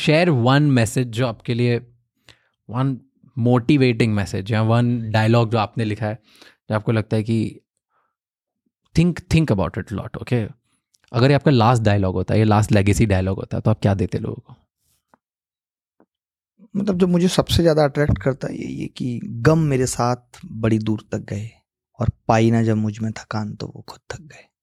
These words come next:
Speaker 2: तो आपको किसी भी लेवल पे हिम्मत नहीं हारनी है। परेशानियां, समस्याएं जीवन भर रहेंगी, आपके साथ चलेंगी, बस आपको थकना नहीं है।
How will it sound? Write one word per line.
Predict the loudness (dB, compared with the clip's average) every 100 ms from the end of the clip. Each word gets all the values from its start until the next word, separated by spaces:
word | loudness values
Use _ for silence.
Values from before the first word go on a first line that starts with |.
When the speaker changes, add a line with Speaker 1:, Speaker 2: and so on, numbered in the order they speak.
| _ _ _ _ _ _ _ _
Speaker 2:
तो | 0 2
आपको | 2 0 0
किसी | -2 0 2
भी | 2
लेवल | 2 2
पे | 2 0
हिम्मत | 2 2 2 2
नहीं | 0
हारनी | 0 -2 -4
है। | -6
परेशानियां, | 0 2 2 0 2 0
समस्याएं | 0 -2 -2 0 0
जीवन | 2 2 2 2
भर | 2
रहेंगी, | 0 0
आपके | 0 -2 -6
साथ | -4 -6
चलेंगी, | -4 -6 -6 -10
बस | -10 -4
आपको | -4 -4 -10
थकना | -10 -6 -6
नहीं | -6 -10
है। | -14